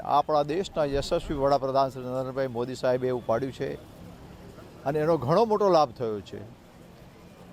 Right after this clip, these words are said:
દીકરીઓને, બહેનોને અને સ્વચ્છતા અભિયાન નિમિત્તે આ ટોયલેટની સગવડતાઓ આપી અને એમની સાથે આત્મનિર્ભર રીતે એ પોતાની રીતે એક આગળ વધે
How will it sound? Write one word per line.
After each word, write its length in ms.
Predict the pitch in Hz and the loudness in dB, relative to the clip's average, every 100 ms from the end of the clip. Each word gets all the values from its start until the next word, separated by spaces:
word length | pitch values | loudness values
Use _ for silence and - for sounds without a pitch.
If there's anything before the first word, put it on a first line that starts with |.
| - | -10
દીકરીઓને, 640 | 135 147 170 165 165 156 147 | -4 0 2 4 2 2 0
બહેનોને 520 | 139 139 165 160 151 139 - - - | 2 2 2 2 0 -4 -8 -10 -4
અને 160 | 143 | -4
સ્વચ્છતા 380 | 139 160 - 165 | -2 -2 2 2
અભિયાન 320 | 131 143 160 | 4 2 2
નિમિત્તે 280 | 160 160 - | -2 -6 -2
આ 120 | 147 | 0
ટોયલેટની 600 | 127 139 143 165 175 170 - | 0 2 2 2 0 -6 -4
સગવડતાઓ 540 | 131 143 156 165 160 | -2 0 0 2 4
આપી 340 | 147 - 147 120 - - - - - - - | 2 0 -6 -6 -12 -20 -20 -20 -20 -16 -4
અને 180 | 143 - | -2 0
એમની 280 | 151 147 180 | -2 0 0
સાથે 360 | - 151 151 151 139 - - - - | 2 2 4 2 0 -6 -18 -12 -2
આત્મનિર્ભર 680 | 147 - 160 147 120 117 147 | -2 -2 -8 -4 -2 0 0
રીતે 260 | 143 147 147 | 0 -4 0
એ 120 | 143 - | 0 -2
પોતાની 400 | 131 139 143 139 | -2 0 0 -2
રીતે 200 | 135 - | -4 -2
એક 240 | 139 135 - 131 120 - - - - - - - - - - | -2 -2 -2 -2 -2 -8 -18 -20 -20 -20 -20 -20 -20 -10 -2
આગળ 280 | 131 147 | 0 2
વધે 300 | 131 123 127 | 2 0 2